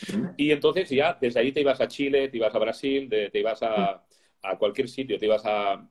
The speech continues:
Speaker 2: a Quito, Ecuador, a
Speaker 1: Mm.
Speaker 2: Colombia, te ibas a todos esos sitios desde Buenos Aires. Entonces, si tenías una semana libre, volvías a Buenos Aires. Entrenábamos ahí en Buenos Aires y luego nos íbamos a otro lado. O sea,
Speaker 1: Claro.
Speaker 2: que esto sí que lo hacíamos. Luego tenías la gira americana, con lo cual estabas un mes y medio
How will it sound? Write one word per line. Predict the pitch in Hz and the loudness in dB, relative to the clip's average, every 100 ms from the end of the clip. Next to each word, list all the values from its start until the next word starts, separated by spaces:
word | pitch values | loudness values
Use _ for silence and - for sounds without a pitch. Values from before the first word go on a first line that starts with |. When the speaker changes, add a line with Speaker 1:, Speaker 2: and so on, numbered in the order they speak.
| - | -10
Speaker 2:
a | 92 | -8
Quito, | 123 120 | -4 0
Ecuador, | 110 - 127 135 139 - _ _ - | 2 2 4 2 0 -8 _ _ -6
a | 104 | -4
Speaker 1:
Mm. | 104 | 0
Speaker 2:
Colombia, | 117 131 135 131 131 | 2 2 2 0 2
te | |
ibas | 120 135 | 0 0
a | 131 113 | 0 0
todos | - 135 | 0 -2
esos | 147 143 | -2 -6
sitios | 151 143 160 | -6 -4 0
desde | 139 151 180 _ | 2 2 -2 _
Buenos | 120 123 113 113 | 0 0 2 0
Aires. | 101 - _ _ _ _ _ - - | 0 -4 _ _ _ _ _ -20 -6
Entonces, | - 143 | 0 2
si | 131 | 0
tenías | 127 151 160 | -4 -4 -4
una | 156 | -4
semana | 170 147 151 | -2 -2 -2
libre, | 165 165 - | -2 -4 -6
volvías | - 113 123 135 | -2 0 2 0
a | 120 | 0
Buenos | 107 95 | -4 -2
Aires. | 92 82 - _ - - - | -4 -4 -12 _ -20 -20 -6
Entrenábamos | 110 95 113 127 131 | -4 0 2 2 2
ahí | |
en | 123 | -2
Buenos | 135 147 | -2 0
Aires | 175 180 214 - | -2 0 -2 0
y | |
luego | 120 143 | 0 0
nos | 131 | 2
íbamos | 127 127 120 | 2 2 2
a | |
otro | 104 98 | 0 0
lado. | 80 - _ _ | -4 -6 _ _
O | |
sea, | - 120 | 2 2
Speaker 1:
Claro. | 80 - _ | 2 -6 _
Speaker 2:
que | - 135 | 4 6
esto | 135 | 6
sí | - 165 | 2 2
que | - | 2
lo | |
hacíamos. | 113 104 85 - | 2 0 -8 -2
Luego | 120 135 139 | 2 4 2
tenías | 135 127 | 0 0
la | 107 | 0
gira | - 120 | 2 0
americana, | 120 117 143 151 151 | 2 -2 -2 -4 -4
con | 104 | -2
lo | |
cual | 98 | -2
estabas | 98 104 101 | -2 -2 -4
un | 101 | -6
mes | 101 | -6
y | 107 | -4
medio | 98 95 | -6 -6